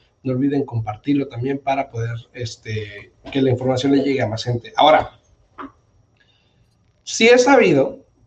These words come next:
que hoy en día hay una, no solo hay una escasez de propiedades, pero hay una abundancia, vamos a decir, de compradores, ¿ok?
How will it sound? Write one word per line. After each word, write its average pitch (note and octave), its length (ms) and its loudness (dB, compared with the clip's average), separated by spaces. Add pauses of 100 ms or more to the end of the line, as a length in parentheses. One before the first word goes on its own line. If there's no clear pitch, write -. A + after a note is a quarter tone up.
(300)
que C#3+ 1000 0 (680)
hoy F#3 180 4
en G3+ 220 2
día G3+ 240 2
hay F#3 180 2
una, F3+ 960 0
no E3+ 300 -2
solo A#3 200 0
hay G3 80 2
una G#3 120 -2
escasez E3+ 380 -2
de E3+ 120 0
propiedades, C3+ 580 -6
pero C#3+ 220 -4
hay D3 60 0
una F#3 240 2
abundancia, D3 1120 -2 (180)
vamos D3 200 -6
a D3 40 -4
decir, C#3 420 -6 (420)
de D3+ 160 -4
compradores, B2+ 840 -2 (280)
¿ok? A#2 160 -14